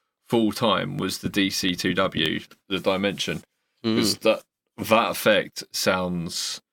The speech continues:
Speaker 1: oh, it, it's like night and day. It really does sound absolutely amazing when it, um, wh-, when it, uh, when it's running stereo, but when it's run dry, it's, it's, it's, it's more like a chorus when it's run just
Speaker 2: Yeah.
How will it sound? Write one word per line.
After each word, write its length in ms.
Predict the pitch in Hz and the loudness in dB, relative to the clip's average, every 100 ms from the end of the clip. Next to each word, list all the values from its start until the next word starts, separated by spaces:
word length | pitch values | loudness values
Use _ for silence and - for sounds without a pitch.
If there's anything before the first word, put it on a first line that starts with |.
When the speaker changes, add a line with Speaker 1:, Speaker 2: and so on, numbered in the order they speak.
| _ _ _ _ _ _ _ _ _ _ _ _ _ 113 | _ _ _ _ _ _ _ _ _ _ _ _ _ 2
Speaker 1:
oh, 120 | 104 | 2
it, 100 | 98 | 2
it's 480 | 110 101 107 - 117 | -2 -2 -2 0 0
like 160 | 90 | 2
night 280 | 107 92 - | 2 0 -2
and 120 | 87 | 0
day. 420 | 117 101 87 92 - | 2 2 0 -6 -4
It 140 | 90 | -2
really 320 | 101 104 95 | 0 0 0
does 220 | 87 101 | -2 -2
sound 240 | - 95 87 | 0 0 0
absolutely 400 | 92 - 78 90 | -2 -4 -4 -2
amazing 480 | 98 104 101 87 95 | 0 -2 -2 -6 -6
when 140 | 92 | -4
it, 160 | 90 92 | -4 -4
um, 560 | 90 92 92 92 90 - _ _ _ _ _ _ _ _ _ | -2 -2 -4 -6 -8 -12 _ _ _ _ _ _ _ _ _
wh-, 220 | 104 - | -2 0
when 160 | 107 98 | 0 2
it, 300 | 95 - - | 0 -2 0
uh, 340 | 98 95 92 90 _ _ | 2 2 0 -2 _ _
when 100 | 101 | -4
it's 160 | 85 - | -2 0
running 180 | 104 98 | 0 0
stereo, 480 | - 117 104 85 | 2 2 2 0
but 140 | 85 92 | 0 0
when 140 | 101 | 0
it's 180 | 90 - | 0 0
run 300 | 104 98 95 | 0 0 -2
dry, 300 | 92 110 107 | 0 2 2
it's, 200 | 87 - | 0 -2
it's, 420 | - 107 - - - | -4 -4 -2 -4 -4
it's, 200 | 107 - - _ _ _ - | -4 -4 -8 _ _ _ -2
it's 160 | 107 143 | 0 4
more 160 | 147 151 | 4 4
like 140 | 135 | 0
a 80 | 113 | -2
chorus 480 | - 135 110 95 - | 0 2 4 2 0
when 140 | 101 | 0
it's 180 | - - | 0 0
run 400 | 104 98 95 95 _ _ - | 0 0 -4 -8 _ _ -2
just 260 | 208 - _ _ _ _ - | -2 -4 _ _ _ _ -4
Speaker 2:
Yeah. 280 | 107 87 | 0 2